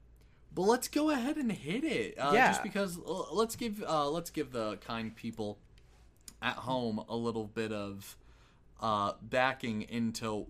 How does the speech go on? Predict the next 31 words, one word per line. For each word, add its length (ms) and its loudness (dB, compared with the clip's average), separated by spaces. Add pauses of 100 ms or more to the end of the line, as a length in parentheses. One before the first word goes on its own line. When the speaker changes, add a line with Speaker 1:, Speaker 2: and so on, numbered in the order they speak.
(120)
Speaker 1:
why 340 4
we're 140 -2
talking 240 -2
about 140 -2
what 80 -4
we're 60 -6
talking 240 -6
about. 220 -8 (500)
Uh, 280 2 (120)
Christian 380 -2
and 140 -2
I 300 0 (100)
sat 580 2
on 280 2
this 220 -2
call 600 0 (340)
for 120 -2
about 300 2
half 280 4
an 80 0
hour 240 0
before 320 -6
we 60 -4
started 320 -4
recording, 420 -4
thinking 420 -4
of 80 -2
what 160 -2
to 80 -8
talk 280 -2
about. 320 -4